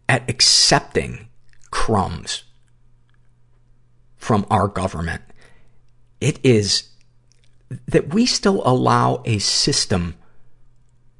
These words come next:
to profit from people's sickness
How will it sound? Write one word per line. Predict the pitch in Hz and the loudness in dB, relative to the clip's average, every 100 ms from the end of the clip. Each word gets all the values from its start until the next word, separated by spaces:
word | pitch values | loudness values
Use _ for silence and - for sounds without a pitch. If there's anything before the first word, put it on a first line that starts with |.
| - - | -14 -6
to | - | -6
profit | - - - 123 139 - - - - | -4 -10 0 0 2 -2 -2 -6 -6
from | - 101 | 0 0
people's | - 110 - 95 | 2 0 2 0
sickness | - 98 - 95 - | -2 -4 -6 -8 -8